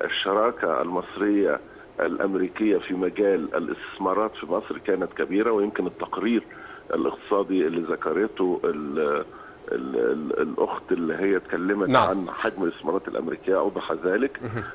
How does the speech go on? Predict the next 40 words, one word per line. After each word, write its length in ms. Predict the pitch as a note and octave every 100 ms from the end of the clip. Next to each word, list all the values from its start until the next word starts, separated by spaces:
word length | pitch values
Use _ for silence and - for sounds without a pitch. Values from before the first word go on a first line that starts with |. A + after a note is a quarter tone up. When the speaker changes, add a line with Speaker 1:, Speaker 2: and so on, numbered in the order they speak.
| -
Speaker 1:
المحور 460 | G2+ G2 D3 D#3 A#2
الثاني 420 | - G#2 A#2 B2
من 160 | G#2+
خلال، 520 | G2 G#2+ A2 B2 A#2+ E2+ - - - -
آه، 560 | E2+ E2+ E2 D#2+ D#2 E2
هيئة 400 | A#2+ B2+ D#2 F2+ -
المعونة 420 | F#2 F2+ F2+ B2 A2+
الأمريكية، 720 | - F2 E2+ - E2+ D#2+ E2+ -
الولايات 420 | E2+ E2+ G2 A2
المتحدة 480 | B2 G#2+ - B2 A#2+
الأمريكية 460 | F#2+ F#2+ F2+ - A2
قدمت 560 | - F2 - G#2+ G#2+ F#2
منذ 240 | F2 E2 F2
عام 320 | G2+ G2+ A#1
ألف 140 | - - -
تسعمية 500 | D#2+ F2 G2 F#2 C#2+ - - - - -
تمانية 360 | F2 G#2 G#2
وسبعين، 680 | E2+ - D#2 D#2 D2+ G#2+ B2+ - - - -
آه، 520 | - E2+ E2+ E2 C#2 A#1
نقدر 480 | C#2+ F2+ G#2+ F#2 G2+ F#2+
نقول 400 | E2+ G#2 B2+ G#2+
مساعدة 720 | F2+ F#2 A2+ F#2 A2 B2 E2
في 180 | - -
Speaker 2:
طيب 160 | C#3
دكتور 180 | C#3 G3+
Speaker 1:
مجال 100 | G#3+
Speaker 2:
شريف، 180 | A3 A#3+
لو 80 | F3+
سمحت، 280 | F3 G3+ F#3
يعني 140 | D3
حت-، 220 | G#3 -
حتى 220 | - G#3
نستطيع 320 | F#3+ - E3 G3
فهم 300 | G#3 G3 E3+
طبيعة 280 | D#3 G3 F3
المعطى 260 | E3 F#3
الاقتصادي 380 | D3 - F3+ E3+
باختصار 380 | D3+ - G3+ F#3
لو 80 | C3+
سمحت، 320 | D3 C#3+ -